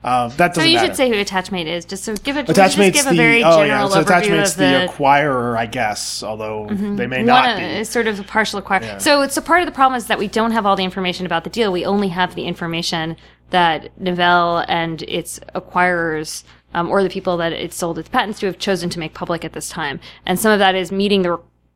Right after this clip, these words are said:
Speaker 2: requirements of the S E C, um, the Securities and Exchange Acts,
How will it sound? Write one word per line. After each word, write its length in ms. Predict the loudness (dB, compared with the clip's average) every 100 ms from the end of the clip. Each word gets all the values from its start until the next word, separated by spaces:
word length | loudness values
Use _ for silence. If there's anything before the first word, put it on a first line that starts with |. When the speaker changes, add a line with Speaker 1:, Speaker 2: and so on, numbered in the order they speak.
| _
Speaker 2:
requirements 760 | 0 0 0 2 4 2 2 -2
of 120 | 0
the 140 | 0
S 180 | 0 -2
E 80 | -8
C, 540 | -6 -4 -4 -4 -6 -4
um, 260 | -2 -4 -8
the 100 | -12
Securities 440 | -8 -6 -6 -6
and 60 | -12
Exchange 400 | -12 -12 -10 -10
Acts, 360 | -10 -12 -18